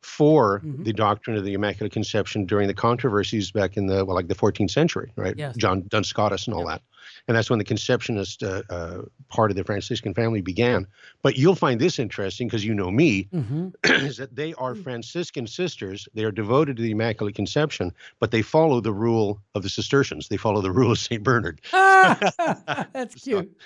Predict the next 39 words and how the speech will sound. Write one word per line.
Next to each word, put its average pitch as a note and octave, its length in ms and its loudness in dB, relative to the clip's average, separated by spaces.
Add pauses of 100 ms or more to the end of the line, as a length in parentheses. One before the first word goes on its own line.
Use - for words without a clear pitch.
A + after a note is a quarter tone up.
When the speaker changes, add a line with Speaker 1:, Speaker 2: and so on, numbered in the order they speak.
(300)
Speaker 1:
you G#2+ 60 -6
know, G2 140 -4
the A#2+ 160 -16 (280)
perfect A#2 300 0
storm C3 340 0
for A#2+ 140 -6
me A#2 140 -4
personally, A#2 460 -4
you F#2 40 -8
know. F#2+ 120 -8 (300)
Anyway, F#3 400 0
uh, D#3+ 200 -4
the, D3 180 -2
the, B2 300 -2 (180)
the B2 160 -2
thing E3 240 2
that, A#2+ 160 -2 (280)
that B2 80 -4
you A#2 220 -2 (520)
mentioned C3+ 460 0 (280)
Speaker 2:
Yeah. - 80 -2
Speaker 1:
about A2 260 2
the A#2 140 0
consistency B2+ 600 -2
of A2 40 0
the A2+ 60 0
message, B2+ 400 0 (260)
Our C3+ 120 6
Lady F3 200 6
of D3+ 80 4
Good C3 180 2
Success D3 640 -2 (120)
said D3 460 -2
that A2 260 -2
when A#2 260 -2
everything D3 460 4
just A2+ 200 -6
looks A#2+ 260 -4
lost G#2 720 0